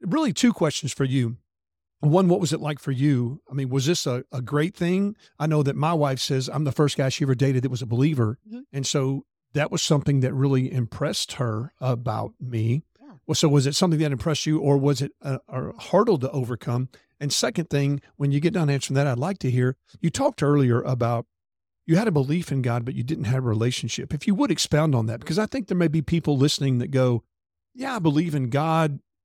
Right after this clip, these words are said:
Speaker 1: but I don't have a relationship." So maybe you can hit that second after you talk about, was there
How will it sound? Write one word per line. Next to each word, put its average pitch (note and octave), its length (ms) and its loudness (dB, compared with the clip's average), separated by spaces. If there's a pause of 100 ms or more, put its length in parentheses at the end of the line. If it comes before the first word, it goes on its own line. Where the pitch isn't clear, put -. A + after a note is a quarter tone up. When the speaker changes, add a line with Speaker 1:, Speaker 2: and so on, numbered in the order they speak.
(720)
Speaker 1:
but F3 200 0
I F#3 100 2
don't A3+ 260 6
have C#3 220 2
a A#2 40 -4
relationship." A#2+ 640 -8 (120)
So - 180 0
maybe G3+ 220 4
you F#3 120 2
can E3 140 -2
hit D#3 180 2
that D3+ 180 -6
second - 400 -2 (140)
after C#3+ 380 0
you A#2+ 140 -2
talk B2+ 280 -4
about, A#2+ 280 -2 (320)
was C#3+ 360 -2
there C3+ 320 4